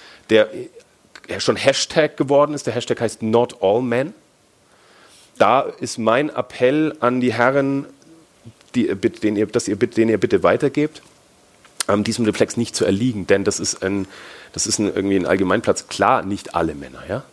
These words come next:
Das ist logisch. Aber diesem Reflex erstmal zu widerstehen, halte ich für sehr wichtig. Pflicht. Wer hat Hannah Gadsbys Nanette auf Netflix noch nicht gesehen?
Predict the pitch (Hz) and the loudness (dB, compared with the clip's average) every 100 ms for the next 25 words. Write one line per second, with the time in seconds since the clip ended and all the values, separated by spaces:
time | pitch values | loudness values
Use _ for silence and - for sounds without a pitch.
0 | _ _ - - - 95 107 - 107 113 | _ _ -20 -20 -8 -6 -6 0 2 2
1 | 85 - - - 147 123 143 143 - - | 0 -4 -4 2 4 4 2 0 -12 -20
2 | _ 127 135 113 110 117 127 - 117 - | _ -2 2 2 2 2 0 0 0 2
3 | 117 - 101 101 - 107 107 101 92 95 | 0 0 0 0 2 2 2 2 0 -2
4 | - 87 87 82 71 - - - - - | -6 -2 0 -2 -4 -10 -14 -16 -20 -20
5 | - - - _ - 139 208 - - - | -20 -20 -20 _ 2 2 2 -2 -14 -16
6 | _ _ _ _ _ - 113 127 143 - | _ _ _ _ _ -2 2 2 0 -6
7 | - - _ _ _ - - 135 127 113 | -20 -20 _ _ _ -12 -2 0 2 2
8 | 113 - 117 - 98 98 101 - - - | 2 -2 -6 -2 0 2 2 2 -2 -6
9 | 101 107 - 92 - - - _ _ _ | -2 -2 -4 -6 -6 -12 -18 _ _ _
10 | 95 98 143 - 156 147 165 | -8 -2 -4 -2 -4 -2 -4